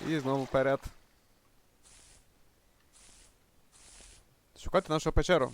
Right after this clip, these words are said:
Десь вона тут, мабуть. Це якесь таке дивне місце. Насправді кана-, на каналі, здається,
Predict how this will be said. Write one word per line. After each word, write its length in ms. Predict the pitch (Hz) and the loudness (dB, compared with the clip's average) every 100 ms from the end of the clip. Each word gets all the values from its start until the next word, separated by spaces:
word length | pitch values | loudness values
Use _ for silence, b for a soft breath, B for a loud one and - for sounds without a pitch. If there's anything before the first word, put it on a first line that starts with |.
| - | -10
Десь 320 | 120 147 190 | -4 -2 0
вона 100 | 202 | -2
тут, 160 | 254 190 | -4 -2
мабуть. 400 | 143 107 - - - - - _ _ _ _ _ _ - - - - - - _ - - - - _ _ _ _ _ _ - | -2 -4 -14 -20 -20 -20 -20 _ _ _ _ _ _ -20 -20 -20 -20 -20 -20 _ -20 -20 -20 -20 _ _ _ _ _ _ -16
Це 60 | |
якесь 220 | - 131 - | -10 -10 -10
таке 200 | 139 135 | -8 -4
дивне 320 | 139 131 - - - | -4 -4 -8 -16 -10
місце. 400 | 139 254 - 156 | -6 -6 -4 -4
Насправді 340 | - 170 180 | 0 0 0
кана-, 200 | 160 165 | -4 -6
на 120 | - | -6
каналі, 380 | 180 196 190 165 b b b b b - - - | -2 0 0 -2 b b b b b -20 -20 -18
здається, 400 | 139 208 196 147 | 0 0 2 -4